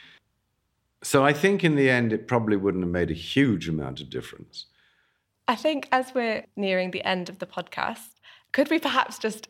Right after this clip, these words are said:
Speaker 2: finish off with what, what can your fans expect from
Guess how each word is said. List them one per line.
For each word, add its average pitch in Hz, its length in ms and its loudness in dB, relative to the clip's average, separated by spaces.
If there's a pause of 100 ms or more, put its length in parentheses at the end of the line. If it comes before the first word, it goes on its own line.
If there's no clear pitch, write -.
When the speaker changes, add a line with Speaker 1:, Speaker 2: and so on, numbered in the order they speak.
Speaker 2:
finish 214 400 2
off 190 280 2 (120)
with 175 420 0 (680)
what, 247 320 4
what 294 200 4
can 233 400 -2
your 190 300 2
fans 170 480 -2
expect - 540 -4
from 156 480 -6